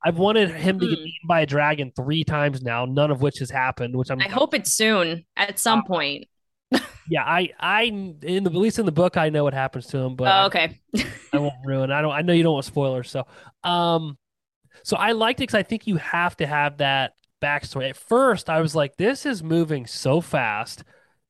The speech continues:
Speaker 1: In comparison to Game of Thrones, because Game of Thrones, you ended up in Winter-, you started in Winterfell,
Speaker 2: Yep.
Speaker 1: and you got to know the kids. And
Speaker 2: Yep.
Speaker 1: one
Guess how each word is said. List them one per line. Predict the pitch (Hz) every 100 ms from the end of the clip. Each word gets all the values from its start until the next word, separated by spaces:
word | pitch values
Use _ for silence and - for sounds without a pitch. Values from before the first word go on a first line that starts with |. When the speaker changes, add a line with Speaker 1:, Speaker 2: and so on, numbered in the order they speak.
| _
Speaker 1:
In | - 202
comparison | 226 220 208 202 196
to | 170
Game | 151 160 151
of |
Thrones, | - 139 120 107
because | 131 139
Game | 139 220
of | 247
Thrones, | 175 180 156 131
you | 139 139 127
ended | 156 175
up | 175 170
in | 147
Winter-, | 147 147
you | 147
started | 135 160 185 233
in | 226
Winterfell, | 190 165 156 - 139 139 139 _ _ -
Speaker 2:
Yep. | 180 -
Speaker 1:
and | 156
you | 156 147
got | 156 156
to | -
know | 156 143
the | 139 135
kids. | - 127 90 - - _ _ -
And | 139 143 147
Speaker 2:
Yep. | - - _ _ _ _ -
Speaker 1:
one | 190 285